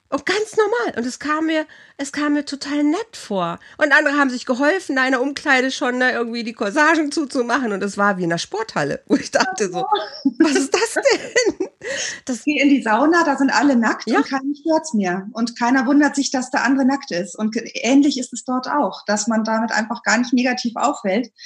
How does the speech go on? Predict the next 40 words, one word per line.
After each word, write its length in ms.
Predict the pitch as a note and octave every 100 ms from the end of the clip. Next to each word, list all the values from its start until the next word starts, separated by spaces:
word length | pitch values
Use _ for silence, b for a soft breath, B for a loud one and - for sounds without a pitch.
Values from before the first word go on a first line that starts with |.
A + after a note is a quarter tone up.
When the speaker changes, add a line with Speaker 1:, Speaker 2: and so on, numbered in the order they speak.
| B B -
Speaker 2:
Ähm, 480 | G#3+ A3 A3 A3 A3
im, 220 | - A3+ A#3
im 160 | A#3+
besten 380 | A#3+ D4+ - D4
Sinne 280 | C4+ C#4+ -
eher 220 | A#3+ A#3+
noch 220 | A#3+ A#3
positiv 640 | - G#4 D4 - A#3 C#4 -
und 160 | B3
man 140 | A#3 A#3+
noch 120 | A3+
Komplimente 560 | C4+ A#3+ A#3+ D4 F4+
bekommt, 500 | A#3 - G#3+ A#3 C#4+ -
auch 200 | A3 B3
von 140 | - A#3+
anderen 260 | A#3 A3+ A#3
Frauen. 440 | B3 D4 D#4+ D4+ D4
"Oh, 120 | A#3 A3
was 140 | A3
ist 160 | A#3 C#4
das 100 | -
für 80 |
ein 80 | C4+
tolles 320 | B3 B3 B3
Teil? 300 | - B3 B3
Speaker 1:
Absolut. 400 | B3 A3+ F#3 E3 -
Speaker 2:
Wo 20 |
hast 160 | D4
du 0 |
das 80 | -
gefunden?" 500 | - C4+ D4 B3 C4 B B B B -
Und, 380 | A3 A3+ A#3 A3+
oder, 220 | G#3+ -
oder 160 | G#3+
von 160 | G#3 A3
den 140 | A3
Männern 340 | A3 B3 C4 A#3+
dann 100 | A3
natürlich 460 | A3+ B3 A3+ A3+
auch. 320 | G3+ A3+ B3